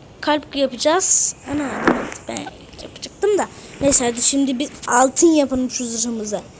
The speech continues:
Altın, altın. Arkadaşlar artık altın, altın, demir değil.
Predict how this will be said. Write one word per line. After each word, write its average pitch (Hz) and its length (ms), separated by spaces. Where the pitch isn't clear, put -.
Altın, 403 760
altın. 349 480
Arkadaşlar 311 560
artık 311 580
altın, 277 540
altın, 233 580
demir 240 360
değil. 247 280